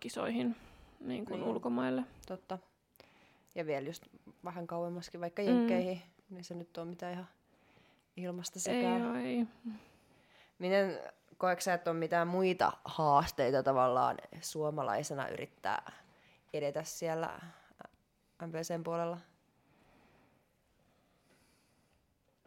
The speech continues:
Speaker 1: No, ei kyllä välttämättä tuu mitään semmoista, niinku, estettä, että miksi ei vois,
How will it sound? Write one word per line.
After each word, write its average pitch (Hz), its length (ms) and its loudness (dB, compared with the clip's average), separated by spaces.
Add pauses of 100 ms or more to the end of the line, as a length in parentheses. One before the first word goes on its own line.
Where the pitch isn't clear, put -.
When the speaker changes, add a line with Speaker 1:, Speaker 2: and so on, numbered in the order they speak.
(460)
Speaker 1:
No, 269 320 0 (460)
ei 262 280 2
kyllä 262 320 0
välttämättä 214 800 0
tuu - 220 -4
mitään - 440 -2
semmoista, - 580 -8
niinku, 233 320 -8 (120)
estettä, - 600 -6
että 233 160 -6
miksi - 400 -6
ei 214 400 -6
vois, - 520 -10